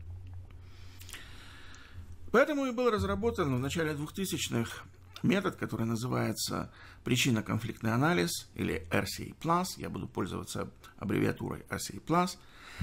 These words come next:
который является инструментом причинно-следственного анализа проблемы с целью структурирования причин проблемы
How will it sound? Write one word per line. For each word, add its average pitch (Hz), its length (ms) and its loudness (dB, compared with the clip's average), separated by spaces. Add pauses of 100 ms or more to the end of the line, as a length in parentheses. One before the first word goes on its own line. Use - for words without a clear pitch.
(120)
который 220 220 8
является 208 400 6
инструментом 156 680 2
причинно-следственного 113 920 0
анализа 107 380 2
проблемы 160 600 0 (500)
с - 180 -2
целью 156 360 6
структурирования 110 840 -2
причин - 460 -2
проблемы - 480 -2